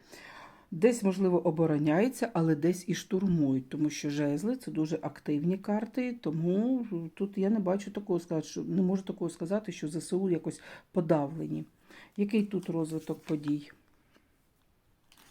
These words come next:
Як підсумок, чим це все завершиться?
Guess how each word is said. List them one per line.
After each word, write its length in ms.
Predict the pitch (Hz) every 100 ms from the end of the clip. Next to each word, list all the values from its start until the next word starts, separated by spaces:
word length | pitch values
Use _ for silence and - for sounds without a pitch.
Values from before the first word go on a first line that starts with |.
| _ _ _ _ - - _ _ _ _ _ _ _ - -
Як 220 | 202 -
підсумок, 680 | - 165 - - 156 147 - -
чим 240 | - 180 175
це 120 | 165
все 220 | 156 160
завершиться? 840 | 156 160 156 151 - 196 - 151